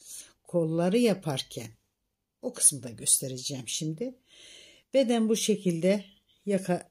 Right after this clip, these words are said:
düşüklüğümüzü de sağladık sevgili hanımlar. Otuz altı, otuz sekiz beden.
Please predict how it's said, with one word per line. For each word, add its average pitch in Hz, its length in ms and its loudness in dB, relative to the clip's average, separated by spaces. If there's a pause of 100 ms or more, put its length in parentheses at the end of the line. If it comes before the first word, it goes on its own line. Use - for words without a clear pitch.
(140)
düşüklüğümüzü 156 800 0
de 151 100 -2
sağladık 208 720 0
sevgili 185 420 -2
hanımlar. 202 640 0 (4000)
Otuz 196 340 0
altı, 156 240 2
otuz 160 240 2
sekiz 185 480 4
beden. 214 460 -4